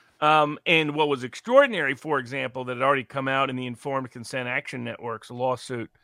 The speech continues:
brought by Del Bigtree and Aaron Siri concerning the vaers data was that a bunch of that vaers data had been improperly, what was happening is C D C is getting all this information, and they're selectively giving pieces of it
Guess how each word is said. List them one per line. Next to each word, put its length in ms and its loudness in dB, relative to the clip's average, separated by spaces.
brought 220 2
by 140 0
Del 260 -2
Bigtree 460 -8
and 80 -8
Aaron 260 -10
Siri 720 -2
concerning 440 -4
the 60 -6
vaers 440 4
data 400 -8
was 240 4
that 140 10
a 60 10
bunch 280 4
of 60 -8
that 140 4
vaers 280 2
data 300 2
had 180 0
been 200 -2
improperly, 840 2
what 120 2
was 120 6
happening 320 4
is 80 -6
C 140 -4
D 100 0
C 140 -4
is 100 -4
getting 240 0
all 60 -2
this 160 0
information, 640 -2
and 120 -2
they're 100 4
selectively 800 -2
giving 320 -2
pieces 540 -8
of 180 -2
it 140 -2